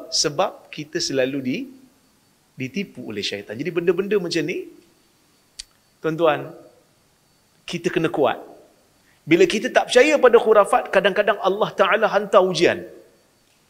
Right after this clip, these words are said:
Sama seperti mana Allah Ta'ala uji orang Islam masa dekat Uhud.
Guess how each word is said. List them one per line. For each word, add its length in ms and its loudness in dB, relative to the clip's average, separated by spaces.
Sama 480 6
seperti 400 2
mana 240 4
Allah 240 4
Ta'ala 320 4
uji 320 2
orang 240 4
Islam 240 2
masa 160 2
dekat 240 4
Uhud. 220 4